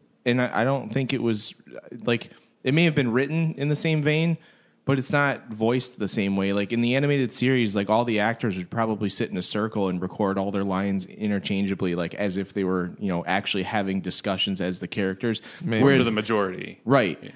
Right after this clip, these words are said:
Speaker 1: Whereas this feels like they all just went in one at a time and recorded their lines, and there's no proper inflection in certain areas. And,
Speaker 2: I'm
Speaker 1: like,
Speaker 2: not convinced that they've actually had Kevin Conroy in the studio to voice Batman for, like, the last decade.
Speaker 3: Since ninety-six.
Speaker 2: <laughs>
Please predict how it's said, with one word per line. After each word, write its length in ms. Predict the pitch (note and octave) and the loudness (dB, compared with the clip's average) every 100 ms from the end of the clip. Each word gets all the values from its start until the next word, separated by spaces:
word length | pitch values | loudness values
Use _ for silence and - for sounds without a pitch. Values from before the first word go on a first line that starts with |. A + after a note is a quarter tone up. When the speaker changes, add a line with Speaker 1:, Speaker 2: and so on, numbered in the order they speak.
| - | -4
Speaker 1:
Whereas 380 | C3 D3 C3 F#2 | 2 4 4 2
this 300 | A2+ D#3+ - | 2 4 2
feels 380 | - D3+ C#3 B2+ | 2 2 2 2
like 240 | B2+ A2 | 2 2
they 120 | G#2+ A#2+ | 2 4
all 140 | B2 | 4
just 220 | B2 A#2 | 2 0
went 180 | B2 A#2+ | 2 2
in 280 | A#2+ A#2 A2 | 4 2 2
one 160 | A2+ A#2 | 2 2
at 100 | A2 | 2
a 80 | |
time 320 | G2 A2+ A2 G#2+ | 0 0 2 2
and 120 | G2+ | 2
recorded 380 | G2+ - G#2+ G2+ | 2 2 2 2
their 120 | G2 | 0
lines, 480 | F#2 F#2 F#2+ F2+ F2 | 2 0 0 -2 -4
and 160 | - G#2+ | 0 2
there's 280 | A2 G2+ | 2 2
no 260 | A2+ A#2 A#2 | 2 4 2
proper 420 | - A2+ G2+ A#2 | 0 0 0 0
inflection 680 | G#2 G2 - G2 - A2+ G2+ | 0 -2 -2 -2 -2 -2 -2
in 100 | F#2+ | -2
certain 360 | - F#2 F2 F2+ | -4 -6 -6 -4
areas. 600 | F#2+ F#2+ G2 F#2+ F#2+ F#2 | -2 0 0 0 -2 -2
And, 160 | F#2+ | 0
Speaker 2:
I'm 80 | B2+ C#3+ | 2 4
Speaker 1:
like, 40 | |
Speaker 2:
not 120 | E3 | 4
convinced 560 | E3+ C#3+ A2+ A#2 A#2+ - | 2 2 2 2 2 0
that 140 | G#2+ | 0
they've 220 | G#2 G2+ | 0 0
actually 440 | G2 G2 - G#2+ G2+ | 0 0 0 0 0
had 260 | G2+ F#2 | -2 -6
Kevin 320 | - G#2+ F#2 F2 | -4 -2 0 -2
Conroy 540 | - F2 F#2 F#2 F2+ | -2 0 0 2 0
in 120 | F2+ | 0
the 80 | F2 | -2
studio 520 | - G2+ F#2 G2+ G2 | 0 2 4 2 0
to 80 | G2 | -2
voice 320 | F#2 G2 G2 | -2 -2 -2
Batman 560 | - G2 E2+ G2+ G#2 G2+ | -2 -2 -2 0 0 -2
for, 100 | G2+ | -2
like, 200 | F#2 F#2 | -4 -2
the 80 | F2+ | -2
last 360 | F2 F2 - | -2 -4 -6
decade. 180 | F#2+ E2+ | -4 -2
Speaker 3:
Since 220 | A2+ E2+ | -4 -2
ninety-six. 680 | F#2 F2+ F2+ F2 - E2 - | -2 -2 -4 -6 -6 -6 -2
Speaker 2:
<laughs> 160 | - | 0